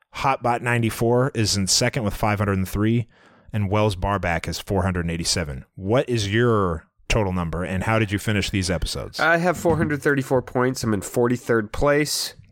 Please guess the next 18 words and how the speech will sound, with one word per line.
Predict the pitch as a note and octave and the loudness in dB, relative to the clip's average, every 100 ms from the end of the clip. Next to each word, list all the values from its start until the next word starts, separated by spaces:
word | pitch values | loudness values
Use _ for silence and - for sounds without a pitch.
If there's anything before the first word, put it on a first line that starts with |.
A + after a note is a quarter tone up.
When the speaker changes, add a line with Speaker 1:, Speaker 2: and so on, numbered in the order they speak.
| - | -14
Speaker 1:
God, | - D2 D2 | -8 -6 -6
that's | E2+ - | -6 -6
good. | E2 D#2 - - - | -8 -8 -10 -16 -4
Speaker 2:
I, | G#2+ A2+ | 2 4
Speaker 1:
That's | A#2 A2 | 4 4
good. | G#2+ G#2 G#2 F2+ - G#2+ | 4 4 2 -2 -4 -2
Speaker 2:
the | |
second | - G3 F#3+ F#3 | 2 2 2 2
episode, | D#3+ E3 - D#3+ C#3+ | 2 0 2 2 2
that's | D3 | 0
when | F3 | 2
I | C#3 | 0
really | G2 F#2+ A2 A#2+ A#2 G2 | 0 0 2 2 0 -2
made | G2+ G#2 | -2 0
up | |
some | - G#2 | -2 -8
ground, | E2+ E2+ F2 G2 G#2 A2 | -8 -10 -8 -6 -4 0
Rim. | A#2 C3+ C#3 | 2 0 -4